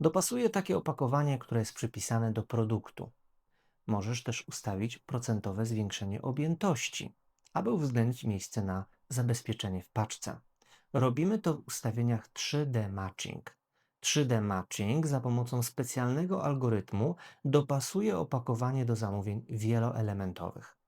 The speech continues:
Oczywiście każdy produkt w asortymencie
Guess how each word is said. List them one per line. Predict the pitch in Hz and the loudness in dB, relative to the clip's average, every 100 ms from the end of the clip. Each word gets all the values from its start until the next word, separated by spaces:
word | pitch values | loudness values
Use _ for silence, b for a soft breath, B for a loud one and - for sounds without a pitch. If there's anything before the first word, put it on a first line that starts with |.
| _ _ B B B | _ _ B B B
Oczywiście | - 185 190 - 139 | -4 0 0 0 -2
każdy | - 151 151 139 | 2 2 2 0
produkt | 127 135 131 120 - | 0 2 2 -2 -8
w | 117 | -6
asortymencie | - 110 - 95 95 95 135 | -2 -2 -2 -2 -2 -2 -6